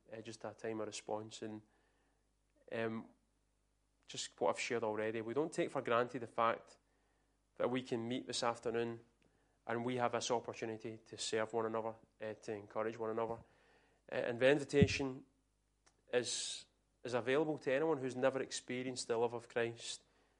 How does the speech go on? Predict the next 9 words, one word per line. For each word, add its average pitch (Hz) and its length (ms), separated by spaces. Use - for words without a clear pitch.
And 110 100
they're, 113 200
if - 120
they've 117 120
never 143 240
came 147 280
to 139 80
that 123 200
place 120 480